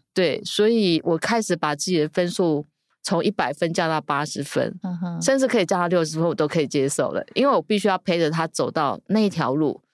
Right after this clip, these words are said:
Speaker 1: 需要时间去培养，而不是说一下子他有办法达到的。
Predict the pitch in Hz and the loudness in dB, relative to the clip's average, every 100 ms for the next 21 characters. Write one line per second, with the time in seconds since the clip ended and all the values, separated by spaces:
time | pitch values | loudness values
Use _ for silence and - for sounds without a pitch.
0 | _ _ - - 254 220 196 - 151 - | _ _ -10 -2 0 0 0 -2 -2 0
1 | 170 165 175 _ _ _ _ - - 311 | 0 0 -4 _ _ _ _ -4 -2 -2
2 | - 151 160 127 - - 180 196 - 240 | 0 0 2 -2 -6 -4 0 0 2 0
3 | 208 208 196 - - 240 165 185 160 170 | 2 0 0 0 0 -2 -2 -2 -2 -2
4 | 127 - 107 - 120 90 - | -2 -4 -6 -4 -4 -4 -6